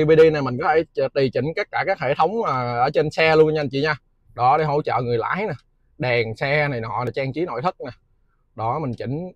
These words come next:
được độ sáng, độ tối này nọ đồ. Hôm qua anh Tâm dành nguyên một ngày để nghiên cứu cái xe này anh chị. Có cửa sổ trời toàn cảnh nè. Đó, một chạm, điều hòa hai vùng độc lập. Và cái, ờ, khoang lái của em nó nè,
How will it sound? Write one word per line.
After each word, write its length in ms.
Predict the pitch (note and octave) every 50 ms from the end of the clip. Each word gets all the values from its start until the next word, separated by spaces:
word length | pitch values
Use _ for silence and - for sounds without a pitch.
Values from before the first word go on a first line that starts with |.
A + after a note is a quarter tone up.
| _ _ _ _ _ _ _ _ _ _ _ -
được 180 | A#2+ A2+ -
độ 180 | - G#2+ A#2 B2
sáng, 280 | - E3 D3 E3 G3
độ 120 | E3 B2 A#2+
tối 280 | - C#3 C#3 E3 G3+
này 100 | G3 D#3+
nọ 220 | A#2+ G#2+ G2 G#2+ A#2+ A#2
đồ. 160 | A2 G#2 - _ _ _ _ _ _ _ _ _ _ _ -
Hôm 80 | D#3+
qua 80 | E3 D#3+
anh 120 | E3 E3
Tâm 160 | D#3 D#3 D#3+ D#3
dành 180 | C#3+ C3+ C3
nguyên 120 | C#3+ D#3+ D#3
một 100 | C3 -
ngày 260 | C#3 C3 B2 B2 A#2+
để 140 | B2 C#3+ D3
nghiên 260 | D3 D#3 D#3 D#3 C#3+
cứu 140 | E3 F3+ G3+
cái 80 | A3 G#3
xe 240 | - - D#3+ D3+ D3+
này 120 | D3 B2+
anh 100 | C3 C3+
chị. 180 | B2+ C3 A#2+ A#2 _ _ _ _ _ _ _ _ _ _ _ _
Có 180 | - D#3+ F#3+ G3+ E3
cửa 100 | E3 D#3+
sổ 180 | E3+ E3 F3+ E3
trời 180 | E3 C#3+ C3 B2+
toàn 240 | C3+ B2+ A#2+ B2+
cảnh 260 | A2 G#2+ - D3+ G3+ A3
nè. 60 | C3+ A2+ _ _ _ _ _ _ _ _ _ _ _ _ _ _ _ _ _ _ _ _ _ _ _ _ _ _ _ _ _
Đó, 640 | A#2+ A#2 A#2 C#3 C#3+ D3 D#3 D#3+ D#3+ D#3 D3 G#2+ - _ _ -
một 180 | A#2+ A2+ G#2+ - -
chạm, 320 | - A#2+ G#2+ A2 B2 C3+ B2+ _ _ _ _ _ _ _ _ -
điều 180 | - A#2+ A#2+ A#2
hòa 220 | B2+ A#2+ G#2+ A2+ B2
hai 200 | D3 D3+ E3 E3+
vùng 180 | E3 D#3 C#3 C3
độc 160 | B2+ A#2 -
lập. 140 | B2+ A#2 - _ _ _ _ _ _ _ _ _ _ _ -
Và 220 | C3 C3 B2 B2+
cái, 220 | - - F#3+ G#3+ G#3+
ờ, 200 | F#3+ F3+ E3+ E3
khoang 260 | - F#3+ E3 E3 E3
lái 240 | D#3+ E3 G3+ A3+ A3+
của 60 | G#3+
em 180 | F#3 D#3+ D#3+
nó 140 | E3 G3 G#3
nè, 60 | F3+